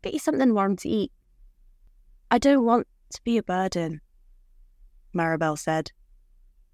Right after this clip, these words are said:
She barely knew the Beadles, aside from an exchange of greetings here and there. She hardly knew anyone in this town for that matter.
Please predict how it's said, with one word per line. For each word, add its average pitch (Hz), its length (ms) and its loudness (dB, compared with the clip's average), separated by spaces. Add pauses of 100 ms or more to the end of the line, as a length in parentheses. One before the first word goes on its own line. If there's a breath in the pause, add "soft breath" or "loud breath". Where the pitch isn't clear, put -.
(140)
She - 180 -6
barely 208 420 4
knew 160 260 0
the 233 100 -4
Beadles, 143 520 -4
aside 160 360 -2
from 160 120 -6
an 156 80 2
exchange 156 440 -2
of 156 100 -6
greetings 160 480 -4
here 135 220 -4
and 139 120 0
there. 143 240 -2 (760)
She - 160 -8
hardly 165 280 2
knew 156 220 2
anyone 160 380 2
in 135 100 0
this 139 140 -4
town 147 260 -2
for - 120 -10
that 143 180 2
matter. 147 380 -2